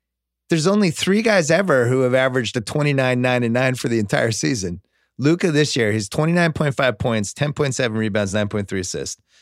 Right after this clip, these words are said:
Westbrook during his, uh, M V P season was thirty-one and a half, ten point seven, ten point four, and then three Oscar seasons in sixty-one, sixty-two, and sixty-four. And that's it.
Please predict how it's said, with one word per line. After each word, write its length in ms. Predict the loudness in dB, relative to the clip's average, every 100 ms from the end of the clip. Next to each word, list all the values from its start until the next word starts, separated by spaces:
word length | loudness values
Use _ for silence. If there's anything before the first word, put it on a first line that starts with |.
| _ _ 0
Westbrook 600 | 2 2 0 -2 -2 0
during 320 | 0 0 0
his, 260 | 0 0
uh, 180 | 0 0
M 160 | -2 -2
V 140 | -2
P 200 | -2 -4
season 440 | -2 -2 -2 -4 -4
was 280 | -4 -6 -10 _ _ _ _
thirty-one 420 | -2 0 2 0
and 120 | 0 0
a 40 |
half, 360 | 0 0 -2 -4
ten 180 | -6 -2
point 240 | -2 -2
seven, 280 | -2 -2 -2
ten 180 | -6 -4
point 200 | -6 -6
four, 420 | -4 -2 -4 -6 -6
and 160 | -2
then 120 | -2
three 300 | -2 -2 2
Oscar 340 | 2 0 -2 -6
seasons 720 | -4 -6 -4 -6 -6 -8 -14 _ _ _ _ _
in 80 | -6
sixty-one, 640 | -2 -2 -2 -4 -2 -2
sixty-two, 500 | -2 -6 -6 -6 -4
and 100 | -4
sixty-four. 600 | -6 -8 -8 -4 -2 -2 -8 _ _ _ _ _
And 220 | -2 0 2
that's 300 | 2 2 2
it. 260 | 2 0